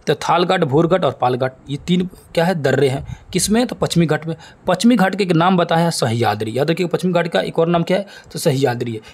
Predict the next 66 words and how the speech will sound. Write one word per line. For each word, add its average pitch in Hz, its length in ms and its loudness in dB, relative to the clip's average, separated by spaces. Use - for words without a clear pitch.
Actually 202 300 0
में 226 160 2
कई 190 240 -2
बार 196 140 2
क्वेश्चन 190 280 -2
पूछता 160 300 -6
है 151 80 -4
कि 175 80 -6
पश्चिमी 185 320 -2
घाट 156 180 0
को 175 120 -2
निम्न 180 180 2
अन्य 175 220 0
नामों 160 180 2
से 151 80 -4
किससे 165 260 -6
जाना 131 180 -2
जाता 123 200 -8
है? - 60 -10
तो - 60 -4
सह्याद्री 120 520 -2
के 120 100 -8
नाम 117 160 -8
से 127 100 -10
जाना 107 160 -8
जाता 104 220 -14
है। - 420 -18
अब 202 140 2
आइए 220 160 2
पूर्वी 214 340 0
घाट 123 200 -2
की 135 80 0
तरफ। 117 180 -6
पूर्वी 202 220 2
घाट 185 260 0
की 202 140 0
क्या 190 120 2
है? 185 80 4
तो 214 100 -6
कटी 202 300 0
छटी, 123 280 -4
कह 160 120 -2
रहे 180 100 0
क्या? 214 160 2
पूर्वी 214 240 4
घाट 180 180 2
जो 185 100 4
है 240 80 6
ना 214 80 4
अत्यंत 196 300 2
कटी 170 220 0
छटी। 131 220 -4
इसका 147 280 -2
मतलब 180 240 2
क्या 147 140 2
है 147 60 0
कि 190 160 0
ऐसे 151 300 2
अगर 165 140 2
देखा 135 220 2
जाए, 123 240 -2
ये 147 100 -2
पूर्वी 180 320 2
घाट 131 180 0
देखा 117 200 -4
जाए 165 140 -2